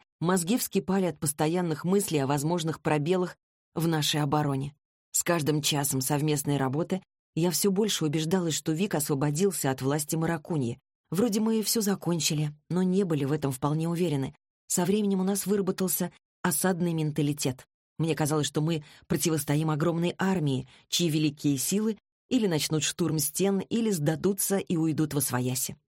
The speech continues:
Наверное, истинной причиной, по которой мы с Виком решили, что всё действительно закончено, было подсознательное понимание того, что сделать балконные утёсы неприступными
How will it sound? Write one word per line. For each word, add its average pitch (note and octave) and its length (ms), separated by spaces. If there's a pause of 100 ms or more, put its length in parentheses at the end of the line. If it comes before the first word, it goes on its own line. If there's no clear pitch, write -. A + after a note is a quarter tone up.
(180)
Наверное, D3+ 480
истинной D3 500
причиной, D#3 440
по C3+ 80
которой D#3 300
мы D#3 120
с D3+ 100
Виком F3 260
решили, E3 440 (280)
что - 280
всё G#3 300
действительно D#3+ 640
закончено, E3 600 (320)
было F#3 280
подсознательное G3+ 880
понимание G3 540
того, D3+ 220
что F3 180
сделать D#3 460 (260)
балконные D#3+ 600
утёсы E3 400
неприступными D#3 840